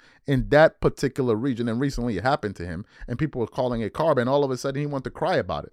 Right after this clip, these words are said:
And some people are like, "Of all the people, you're the one crying about this type of behavior? When you're the architect, you're the grandfather of this type of behavior?" So to me, listen, um, Patrick Beverley makes a point, but maybe,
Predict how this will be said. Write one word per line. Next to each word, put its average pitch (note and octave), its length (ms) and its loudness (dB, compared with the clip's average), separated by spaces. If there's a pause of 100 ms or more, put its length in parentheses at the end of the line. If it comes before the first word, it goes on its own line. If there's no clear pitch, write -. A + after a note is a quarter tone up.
(240)
And D3+ 100 0
some F3 100 0
people E3+ 200 0
are - 20 4
like, C#3 160 4
"Of B2+ 140 0
all D3+ 200 4
the F3+ 80 0
people, D#3+ 300 -2
you're A#2 220 2
the E3+ 100 2
one E3 180 -2
crying E3+ 300 -2
about D#3 240 2
this C#3+ 160 0
type D#3+ 220 0
of D3 80 -2
behavior? D3+ 500 -2 (640)
When D3+ 180 4
you're D#3+ 200 6
the D#3 180 4
architect, E3+ 500 2
you're F3+ 80 4
the C#3 100 2
grandfather D#3 520 0
of D3+ 60 -2
this D#3 120 -2
type D#3 200 2
of C3+ 60 -4
behavior?" D#3 280 0
So D3+ 160 -2
to D#3 100 -8
me, D#3+ 100 -4
listen, D3 320 2 (580)
um, A#2+ 420 4 (800)
Patrick D3 340 6
Beverley D3 280 6
makes C3 260 0
a A#2+ 40 0
point, F#2 360 -2 (420)
but C#3+ 260 6
maybe, C3 580 4